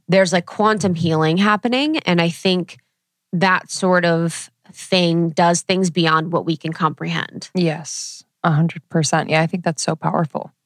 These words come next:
Speaker 1: And then on the, um, the inner critic thing, what I
Speaker 2: Oh,
Speaker 1: wanted
Speaker 2: yeah.
Speaker 1: to say. So it's interesting because I had this really big inner critic week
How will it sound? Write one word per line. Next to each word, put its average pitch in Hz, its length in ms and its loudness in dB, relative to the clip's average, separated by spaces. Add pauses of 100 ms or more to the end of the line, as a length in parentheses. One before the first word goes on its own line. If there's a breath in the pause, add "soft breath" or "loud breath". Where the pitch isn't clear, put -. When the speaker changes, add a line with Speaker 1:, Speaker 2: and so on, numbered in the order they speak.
(580 soft breath)
Speaker 1:
And 226 100 4
then 240 120 2
on 214 120 2
the, 175 240 2
um, 165 240 0
the 180 80 0
inner 180 160 0
critic 170 280 -2
thing, 170 140 0
what 170 120 4
I - 40 6
Speaker 2:
Oh, 190 40 6
Speaker 1:
wanted 185 160 4
Speaker 2:
yeah. 185 100 4
Speaker 1:
to 170 60 4
say. 170 200 2 (560)
So 240 140 0
it's 233 140 -2
interesting 277 380 0
because 180 480 2 (160)
I 202 600 2
had 185 320 -2
this 175 280 -2
really 185 280 2
big 170 300 0
inner 170 200 0
critic 170 380 -2
week 165 320 0